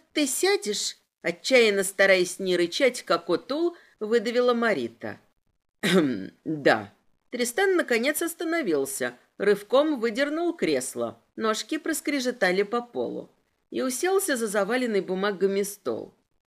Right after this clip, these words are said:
Поднимая облака пыли, переложил пачку бумаг с места на место и, наконец, процедил.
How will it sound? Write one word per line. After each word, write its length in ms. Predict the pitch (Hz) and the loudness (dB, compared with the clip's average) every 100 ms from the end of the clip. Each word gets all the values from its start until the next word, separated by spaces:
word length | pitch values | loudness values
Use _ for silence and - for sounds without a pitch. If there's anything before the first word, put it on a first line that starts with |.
| _ _ _ | _ _ _
Поднимая 640 | 214 202 269 320 359 262 | -4 -2 0 2 4 4
облака 440 | 196 202 202 240 | 6 4 4 0
пыли, 460 | 220 311 359 339 339 - _ _ | -4 -2 0 0 -2 -8 _ _
переложил 540 | 240 233 240 247 349 349 | 2 4 4 2 0 0
пачку 440 | 254 240 - 220 | 0 -2 -4 -8
бумаг 480 | 185 202 233 339 349 | -2 0 0 -2 -4
с 120 | - | -10
места 360 | 262 302 311 320 | -6 -6 -4 -4
на 180 | 302 320 | -2 -2
место 580 | 247 139 - - 117 113 _ | -2 -2 -4 -8 -8 -10 _
и, 120 | - 302 | -6 -2
наконец, 580 | 254 220 196 254 254 | -2 0 -2 -2 -4
процедил. 800 | - 190 185 - 175 120 123 110 | -4 -2 -2 0 -2 -2 -4 -6